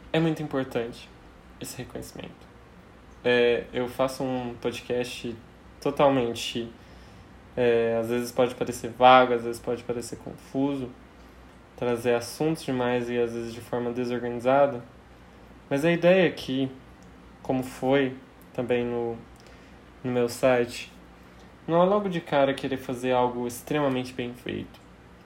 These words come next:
Lógico que a gente busca por isso, mas a ideia aqui é justamente mostrar essa evolução. O quanto é importante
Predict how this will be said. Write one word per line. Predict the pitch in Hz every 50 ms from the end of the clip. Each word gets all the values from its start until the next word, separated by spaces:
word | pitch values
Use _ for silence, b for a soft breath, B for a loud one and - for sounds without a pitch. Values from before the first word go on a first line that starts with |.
| - - -
Lógico | - 123 127 139 131 -
que | -
a | 131
gente | 123 120 113 - -
busca | 131 120 117 - -
por | - - 120
isso, | 120 117 -
mas | 120 117 110 104 - - - - - - - - - - - - - - - - B B B B B B B B B B B B
a | 123 131
ideia | 131 151 175 180 165 135
aqui | 127 - - - 131 127 127 120 123 - - - - - - - - - - B B B B B B B B B - -
é | 139
justamente | 131 139 151 - - 139 139 143 143 - -
mostrar | 143 143 143 - - 156 151 156
essa | 160 156 - -
evolução. | 123 120 120 120 - - - - - - - - - - - - - - - - - -
O | - 135
quanto | - - - 165 165 185 196 196 185 - 151
é | 135
importante | 127 123 123 - 123 120 113 - - 135 131 127 131 127 127 127 - -